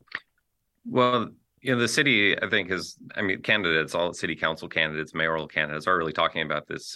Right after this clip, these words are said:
in-, important transition out of the pandemic and looking over the, the next ten years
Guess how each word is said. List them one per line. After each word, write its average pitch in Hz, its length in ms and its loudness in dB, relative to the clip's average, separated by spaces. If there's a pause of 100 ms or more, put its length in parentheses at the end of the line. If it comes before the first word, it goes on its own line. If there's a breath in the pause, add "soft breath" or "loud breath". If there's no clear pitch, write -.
in-, 80 180 -8
important 78 520 0 (420)
transition 82 580 2
out 82 140 2
of 82 80 -2
the 76 60 -4
pandemic 76 680 -4
and 76 160 -4
looking 78 280 -4
over 76 220 -2
the, 71 100 -10 (160)
the 85 100 -2
next 76 260 -2
ten 73 180 -2
years 73 460 -2